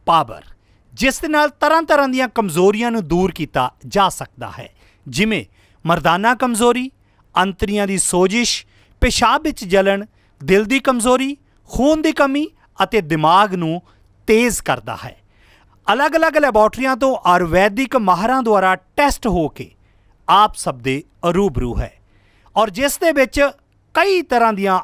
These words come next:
ਆਯੁਰਵੈਦਿਕ ਜੜੀਆਂ ਬੂਟੀਆਂ ਅਤੇ ਕਈ ਤਰ੍ਹਾਂ ਦੇ ਪਸਮ ਮਿਲਾ ਕੇ ਤਿਆਰ ਕੀਤਾ ਗਿਆ ਹੈ। ਉਹ ਨੌਜਵਾਨਾਂ ਲਈ ਬੜਾ ਵਰਦਾਨ ਸਿੱਧ ਹੋ ਰਿਹਾ ਹੈ। ਜੋ ਨੌਜਵਾਨ ਮਰਦਾਨਾ ਕਮਜ਼ੋਰੀ ਨਾਲ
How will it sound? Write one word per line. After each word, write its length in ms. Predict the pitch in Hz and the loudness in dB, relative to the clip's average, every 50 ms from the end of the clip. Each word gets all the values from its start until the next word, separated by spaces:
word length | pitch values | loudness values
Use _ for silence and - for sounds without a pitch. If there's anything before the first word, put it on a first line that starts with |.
| - | -2
ਆਯੁਰਵੈਦਿਕ 540 | 180 180 170 160 180 185 185 175 208 - 214 | -2 -2 0 0 0 0 0 -2 -4 -4 -6
ਜੜੀਆਂ 500 | 185 139 107 - 160 185 226 247 269 269 | -6 -6 -4 -2 -2 0 0 0 -2 -2
ਬੂਟੀਆਂ 460 | 220 240 240 202 - 233 247 254 254 254 _ _ _ _ _ _ _ - 226 | -2 -2 -4 -4 -4 -4 -2 -2 -2 -4 _ _ _ _ _ _ _ -2 0
ਅਤੇ 160 | 226 - 262 | 0 0 -2
ਕਈ 300 | - - - 269 311 320 | -2 0 0 0 0 0
ਤਰ੍ਹਾਂ 280 | 320 - 285 247 240 226 | 0 0 0 0 0 0
ਦੇ 120 | 220 220 | 0 0
ਪਸਮ 420 | 208 - - 185 175 - - 262 247 | -2 -2 -2 -2 -2 0 -2 -2 -2
ਮਿਲਾ 360 | 220 202 175 165 151 147 147 | -2 -2 -2 0 0 0 0
ਕੇ 160 | - 180 170 | -2 -6 -8
ਤਿਆਰ 340 | - - 160 143 139 143 139 | -6 -4 -2 0 0 -2 -2
ਕੀਤਾ 420 | - - 127 - - 127 123 147 - _ _ _ _ _ _ - 165 | -6 -10 -12 -8 -4 -2 -2 -4 -4 _ _ _ _ _ _ -10 -6
ਗਿਆ 200 | 208 233 214 175 | -2 0 0 0
ਹੈ। 240 | 139 104 - - _ _ _ _ _ - _ _ _ - | -2 -4 -8 -18 _ _ _ _ _ -20 _ _ _ 0
ਉਹ 220 | 247 294 330 339 | 2 4 4 4
ਨੌਜਵਾਨਾਂ 600 | 311 277 262 277 254 269 262 269 277 277 277 277 | 4 4 2 2 2 2 0 0 0 0 0 2
ਲਈ 120 | 285 294 | 2 0
ਬੜਾ 340 | 277 208 185 185 180 196 202 | 0 0 0 2 4 4 4
ਵਰਦਾਨ 560 | 190 170 165 143 123 147 156 175 202 226 220 | 2 0 -2 -2 -2 0 2 2 2 2 0
ਸਿੱਧ 340 | 208 - - - 214 196 175 | -4 -6 -4 -2 -2 -2 -2
ਹੋ 220 | 170 151 170 175 180 | -2 -2 -2 -2 0
ਰਿਹਾ 260 | 180 156 160 175 170 | 0 0 0 0 0
ਹੈ। 160 | 165 196 208 - _ _ _ _ - _ _ - | 0 -4 -6 -8 _ _ _ _ -20 _ _ -8
ਜੋ 300 | 127 143 220 269 302 311 | -2 0 4 4 4 4
ਨੌਜਵਾਨ 480 | 277 269 269 262 226 240 277 285 294 | 4 4 2 2 2 0 0 0 0
ਮਰਦਾਨਾ 560 | 285 254 233 185 151 180 190 196 220 254 269 254 | 2 2 0 2 2 2 2 2 2 0 0 0
ਕਮਜ਼ੋਰੀ 580 | - - 208 185 160 139 156 170 175 196 214 | 0 -2 -2 -2 -2 0 0 0 0 0 0
ਨਾਲ 280 | 202 170 139 127 123 | 0 0 0 0 -2